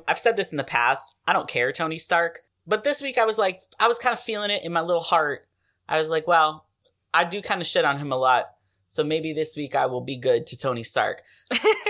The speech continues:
Speaker 1: I will be damned if I'm ever good to Reed Richards, but <laughs> don't, don't, Tony Stark, I'll cut him some slack this week. I'm excited to hear what you have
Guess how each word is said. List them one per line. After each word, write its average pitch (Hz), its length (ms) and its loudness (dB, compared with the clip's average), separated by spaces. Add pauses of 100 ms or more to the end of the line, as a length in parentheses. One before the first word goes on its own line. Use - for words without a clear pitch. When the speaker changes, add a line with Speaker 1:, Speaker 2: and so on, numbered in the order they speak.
(220)
Speaker 1:
I 196 160 8
will 180 80 4
be 160 140 -4
damned 226 340 2
if 165 100 0
I'm 151 240 4
ever 175 240 6
good 143 220 -2
to 143 80 -2
Reed 135 220 -8
Richards, 127 600 -4
but 151 320 8 (400)
<laughs> - 320 -2
don't, 285 200 8 (720)
don't, 339 360 6 (140)
Tony 262 240 6
Stark, 190 420 2 (380)
I'll 208 140 6
cut 202 180 4
him 175 100 0
some 170 160 -4
slack 139 340 0
this 143 180 0
week. 131 300 -6
I'm 160 160 2
excited 139 380 0
to 131 60 -8
hear 123 200 -2
what 120 100 -4
you 139 140 -4
have 120 240 -6